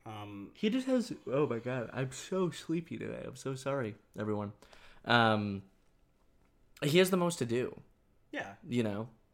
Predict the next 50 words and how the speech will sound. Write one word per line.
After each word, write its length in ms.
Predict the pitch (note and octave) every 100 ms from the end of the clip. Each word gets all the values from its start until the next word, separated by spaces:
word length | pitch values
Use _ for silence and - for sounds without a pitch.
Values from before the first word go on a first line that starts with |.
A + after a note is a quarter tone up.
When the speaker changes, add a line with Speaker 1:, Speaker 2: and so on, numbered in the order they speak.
| _ _ - - _
Speaker 1:
He 80 | A3+
has 120 | A3
the 100 | G3+
most 280 | D#3 D#3 -
to 80 |
do, 460 | C#3+ C3+ C3+ C3+ B2+
um, 420 | A#2+ A#2+ A#2 A2+ - - - - -
which 240 | F#3 - - -
still 520 | - - G#3 A3+ A#3 E3+
isn't 360 | F3 F3+ F3
a 40 | D3
lot. 460 | C#3 A#2 C3+ D3+ -
I 140 | D#3+
actually 320 | F#3 F#3+ G#3+
really 220 | E3+ D#3
like 280 | C#3+ C3 C3+
the 100 | C3+
stuff 340 | - C3+ B2+ -
that 160 | B2
the 60 | A#2+
pilots 460 | - A2 A#2 C3
kinda 360 | - D3 D3 D3 - - - - C#3+ C#3+ D3
deal 300 | D3+ D3+ D#3
with, 340 | E3 E3 - -
too, 240 | C#3 D3+
in 60 | C#3
the 60 | B2
cockpit. 560 | A#2+ B2 - D#3+ D#3+
Speaker 2:
Yeah, 360 | C#3 A#2 F#2 G2 A#2
that 140 | A2
stuff's 220 | - G#2 -
fun, 260 | G2+ G2
too. 260 | - G#2 G#2+
Speaker 1:
I 120 | C3+
think 160 | C3 C3
that's 200 | A#2+ A#2+
really, 260 | G#2 A2 A#2+
really 180 | A#2+ B2
fun. 420 | C3 C3 C3+ C#3+ -
You 140 | B2
could 120 | C#3+
have 80 | B2
probably 200 | A2+ G#2+
spent 180 | - A2
a 60 |
lot 180 | G#2+ G2+
of 60 | G2+
time 260 | G#2+ G2+
in 80 | G2+
there 140 | G2